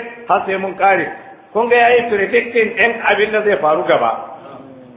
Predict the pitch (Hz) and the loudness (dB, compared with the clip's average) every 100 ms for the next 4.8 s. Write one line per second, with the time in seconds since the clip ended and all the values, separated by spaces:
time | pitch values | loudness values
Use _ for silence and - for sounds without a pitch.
0 | 233 - - - _ _ 202 233 214 214 | -20 -20 -20 -20 _ _ 0 4 4 4
1 | 233 233 - 202 - 262 269 - - - | 4 2 2 -2 2 2 2 0 -6 -16
2 | - 151 220 247 262 233 185 190 220 190 | -12 -2 2 2 2 0 0 0 0 -2
3 | 220 233 233 208 208 202 214 214 226 226 | 0 4 2 2 -2 -2 2 2 2 0
4 | 208 208 220 208 202 196 202 170 | 0 0 0 2 2 2 2 0